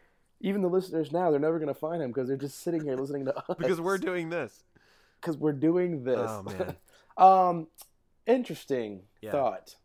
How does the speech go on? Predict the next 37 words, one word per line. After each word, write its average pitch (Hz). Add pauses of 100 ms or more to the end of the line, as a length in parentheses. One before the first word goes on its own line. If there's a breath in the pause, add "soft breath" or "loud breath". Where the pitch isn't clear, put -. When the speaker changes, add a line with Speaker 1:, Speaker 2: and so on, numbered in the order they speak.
(240)
Speaker 1:
I 156
haven't 185
had 170
that 151
thought 127
in 131
a 127
while. 117
It -
was 135
fun 139
to 120
bring 107
it 101
back - (120)
just -
because, 113
uh, 107 (840)
with 131
the 127
whole, 120 (360)
you 131
know, 104
with 123
the 117
whole 113
not 113
caring 123
anymore 107
a 110
couple 110
years 107
ago, 98
I 104
just -
hadn't 104
really 98